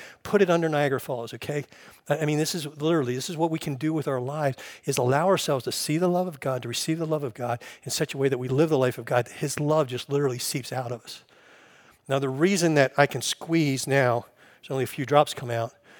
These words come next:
is because I squeezed harder over there. And can I tell you, in our lives,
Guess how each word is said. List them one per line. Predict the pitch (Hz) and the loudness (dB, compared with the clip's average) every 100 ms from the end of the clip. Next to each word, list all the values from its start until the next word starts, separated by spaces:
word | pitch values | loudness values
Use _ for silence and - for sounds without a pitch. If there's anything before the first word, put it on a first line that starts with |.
| - _ | -20 _
is | - | -10
because | 127 139 | -4 -2
I | 127 | -2
squeezed | - - 139 123 | -4 -4 -4 -4
harder | - - 165 131 123 | -6 0 2 2 0
over | 117 | -2
there. | 120 117 104 _ _ - - _ _ - | -2 -4 -6 _ _ -20 -20 _ _ -14
And | 117 | -10
can | - 139 | -4 -4
I | |
tell | 120 - 147 156 | -4 -4 -2 0
you, | 156 | 0
in | 151 131 | -2 -2
our | 120 | -2
lives, | 110 117 120 131 170 - | -2 0 2 0 0 -6